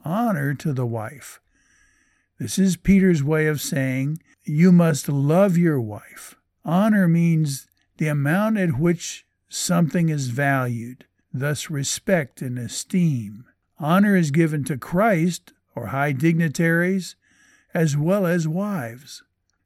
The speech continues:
The husband is to make her feel like the most important person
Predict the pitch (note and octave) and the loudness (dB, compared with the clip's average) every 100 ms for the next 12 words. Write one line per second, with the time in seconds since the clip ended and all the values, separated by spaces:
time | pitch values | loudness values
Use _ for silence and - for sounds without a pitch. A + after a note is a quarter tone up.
0 | - C#3 C#3 F#3+ E3+ E3 D#3+ C#3 D#3 D3 | -10 -6 0 2 2 2 0 -2 -4 -2
1 | D#3+ D#3+ D3+ C#3+ C#3 - A#3 B3 E3 C3+ | 0 -2 -2 -4 -4 -2 2 4 4 2
2 | B2+ - - C#3 C3+ - C3+ C3 C#3 D3 | -4 -8 -4 -2 -2 -4 -4 -2 -2 -4
3 | - B2+ - F#3 F3 D3 A#2+ - E3 D#3 | -6 -8 -6 -4 -4 -4 -10 -2 0 0
4 | - A#2+ A#2+ | -4 -6 -8